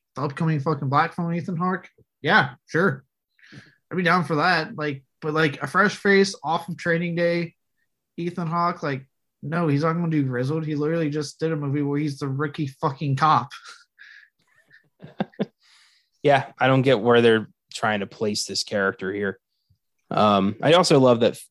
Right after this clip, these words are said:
Speaker 2: to get, to make Lecter look younger, they just gave him, like, black hair. I mean, he, he clearly looks,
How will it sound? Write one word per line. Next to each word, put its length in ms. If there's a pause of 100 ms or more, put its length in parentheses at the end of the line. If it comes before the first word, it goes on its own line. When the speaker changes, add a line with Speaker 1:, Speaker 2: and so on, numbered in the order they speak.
Speaker 2:
to 80
get, 240
to 80
make 340 (580)
Lecter 480
look 220
younger, 400
they 140
just 240
gave 180
him, 140
like, 160 (120)
black 220
hair. 240 (1700)
I 40
mean, 140
he, 200
he 100
clearly 540
looks, 380